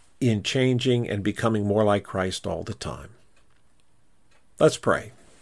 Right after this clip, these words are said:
Lord, thank you so much for this time. We do commit our way to you. We're so excited and grateful that you are interested in partnering with us, that we can have a part in your great work.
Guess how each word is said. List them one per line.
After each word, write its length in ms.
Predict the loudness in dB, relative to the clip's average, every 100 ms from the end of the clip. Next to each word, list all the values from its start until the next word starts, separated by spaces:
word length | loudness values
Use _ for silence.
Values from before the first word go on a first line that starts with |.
| -20 -20 -20 -18 2
Lord, 180 | 4 6
thank 240 | 4 4
you 80 | 2
so 200 | 2 2
much 440 | 2 0 -4 -12 -6
for 160 | 0
this 200 | 2 2
time. 460 | 0 0 0 0 -4 -10 -18 -18 -20 -20 -20 _ _ _
We 440 | 0 2 2 -2 -6 -8 2
do 180 | 4
commit 320 | 4 4 4 6
our 160 | 4
way 240 | 4 2 -2
to 180 | -4
you. 300 | -2 -2 -4 -10 -18 -20 0
We're 120 | 4
so 240 | 6 8 8
excited 540 | 8 6 8 8 4
and 100 | 2
grateful 460 | 6 6 6 0 -4
that 240 | -4 -4 -8 _ -20 -20 -20 _
you 560 | 0 4 6 6 2 0
are 460 | 0 2 4 2 6
interested 680 | 6 6 4 2 2 -2 -2
in 260 | -2 -2
partnering 560 | 0 6 8 8 2 0
with 180 | 0 0
us, 360 | -4 -4 -8 -10 -18 -12 -6
that 160 | -2
we 120 | 0
can 180 | 0 2
have 200 | 2 2
a 80 | 0
part 460 | 2 6 6 4 -4
in 320 | -4 -2 0 2
your 320 | 8 10 8
great 360 | 6 4 4
work. 440 | -2 -4 -6 -12